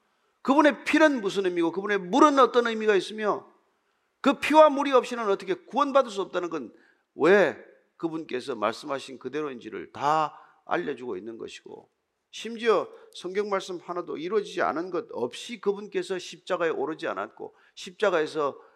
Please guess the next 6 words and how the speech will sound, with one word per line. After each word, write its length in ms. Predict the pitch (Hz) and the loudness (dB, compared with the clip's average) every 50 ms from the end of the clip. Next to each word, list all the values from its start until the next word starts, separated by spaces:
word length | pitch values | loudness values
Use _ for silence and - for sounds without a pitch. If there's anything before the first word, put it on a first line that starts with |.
| _ - | _ -16
말씀하시지 880 | - 107 101 113 131 135 - - 254 233 202 202 202 - - - 170 | -14 -6 -2 -2 -2 -2 -4 -6 -4 -2 -2 -2 -4 -8 -6 -4 -2
않았고, 440 | 110 107 117 117 - - - 85 - _ _ _ _ _ _ _ _ _ _ - | -2 -2 -4 -6 -8 -10 -12 -12 -14 _ _ _ _ _ _ _ _ _ _ -10
그리고 240 | 220 220 233 220 | -8 -6 -6 -8
끝내 300 | 226 262 269 269 277 269 | -8 -8 -4 -2 -2 -2
그분은 520 | - - 220 208 214 208 196 165 135 113 - _ _ _ _ _ | 0 -2 -2 -2 -2 -4 -4 -4 -6 -10 -16 _ _ _ _ _
말씀을 720 | _ - 101 113 117 113 - 170 165 160 151 131 104 95 | _ -4 -4 -4 -4 -4 -10 -10 -10 -8 -6 -6 -8 -10